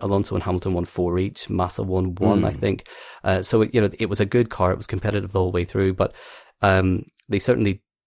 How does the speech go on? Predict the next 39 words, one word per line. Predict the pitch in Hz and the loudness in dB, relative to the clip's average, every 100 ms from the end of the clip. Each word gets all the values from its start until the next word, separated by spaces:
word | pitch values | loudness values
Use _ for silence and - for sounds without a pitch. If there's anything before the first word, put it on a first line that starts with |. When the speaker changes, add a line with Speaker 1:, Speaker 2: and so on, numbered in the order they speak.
| _ _ _ _ _ _ _ | _ _ _ _ _ _ _
Speaker 1:
I | 113 | 2
don't | 113 127 | 4 2
think | - 110 107 | 2 0 2
things | 101 101 | 0 2
were | 98 95 | 2 0
orchestrated | 92 104 - 101 104 | 0 -6 -4 -4 -2
in | 101 | -4
the | |
final | - 90 92 | -2 0 0
race | 90 92 90 - | 0 -2 -2 -2
in | |
that | 92 | -2
way. | 90 95 | 0 0
And | 92 | 0
I | |
think | 90 104 - - | -2 -6 -6 -20
Speaker 2:
<laughs> | - - | -20 -2
Speaker 1:
given | 117 120 | 2 4
the | 101 | 4
mood | 104 101 | 4 4
that | 98 | 2
Alonso | 92 95 107 113 | 2 2 2 2
was | 104 104 | 0 2
in, | 98 92 - _ | 4 2 -2 _
uh, | 98 | -6
he'd | - 104 | -6 -2
probably | - 92 90 | 0 0 -2
have | |
told | - 92 95 | -2 -2 0
us | |
about | 92 95 98 | 0 -2 -2
it | - | -2
by | 95 | -2
now | 95 | -2
if | 92 - | -4 -6
that | - | -8
was | - | -8
the | 98 | -8
case. | 95 92 | -6 -6